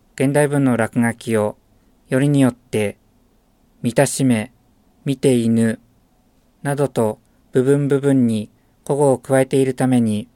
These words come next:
この落書きはもはや一つのまとまった日本語として通用しなくなっているのです。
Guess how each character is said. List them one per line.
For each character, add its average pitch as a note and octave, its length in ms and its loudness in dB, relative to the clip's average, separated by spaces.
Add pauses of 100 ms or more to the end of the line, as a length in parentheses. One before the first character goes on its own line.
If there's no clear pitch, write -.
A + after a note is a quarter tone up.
(500)
こ C#3 120 -6
の C3+ 120 0
落 C3 200 -2
書 C3+ 100 0
き C#3 140 -8
は C3 120 2
も C3 120 0
は A#2+ 160 -4
や G#2 260 -2 (520)
一 - 200 -8
つ D3+ 120 -6
の B2 120 2
ま A2+ 100 -4
と C3 100 -4
ま C3 100 2
っ B2 80 -4
た C3 120 -2
日 B2 120 4
本 C3 200 -2
語 B2+ 100 0
と B2 120 -2
し - 120 -10
て A2+ 300 -4 (440)
通 C#3+ 160 0
用 C3+ 160 4
し - 120 -6
な C#3 120 -2
く C3+ 120 -4
な C3+ 120 2
っ C3+ 60 -4
て - 160 -2
い A2+ 100 -2
る A#2 80 0
の A#2+ 160 2
で G2+ 160 -4
す。 - 500 -18